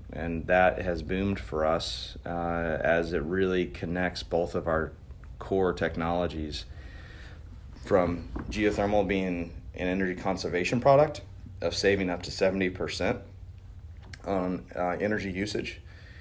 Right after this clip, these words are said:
and on the average home, and then solar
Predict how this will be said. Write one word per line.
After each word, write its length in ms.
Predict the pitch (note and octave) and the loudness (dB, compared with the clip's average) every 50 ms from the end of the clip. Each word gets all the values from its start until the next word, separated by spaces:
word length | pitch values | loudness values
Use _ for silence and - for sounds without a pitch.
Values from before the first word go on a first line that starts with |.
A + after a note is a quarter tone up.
| - - - - - - | -18 -18 -18 -18 -6 -2
and 360 | F2 F#2+ F#2 F2+ F2+ F2 - | 0 0 2 2 0 0 0
on 140 | - F#2+ F#2+ | 0 2 2
the 80 | F#2+ | 4
average 240 | F2+ F2 F2 A2+ - | 4 2 2 2 2
home, 200 | G2+ E2+ E2+ F#2+ - - - - - - | 0 0 0 -2 -8 -12 -16 -18 -14 -6
and 500 | - F#2 F#2+ F#2+ F#2+ F#2 F#2 F#2 F#2 F#2 | -2 0 0 2 2 2 2 0 0 0
then 720 | F#2+ - - F#2 G2 G2+ G2+ G2 F#2+ F#2+ F#2+ F#2+ F#2 E2 - - - - - | -2 -4 -4 0 0 2 2 2 2 0 0 -2 -4 -6 -10 -12 -14 -12 -8
solar 540 | - - - G#2+ G#2+ G#2 G2 F2+ F2+ F2+ | -6 2 4 6 6 8 6 6 4 2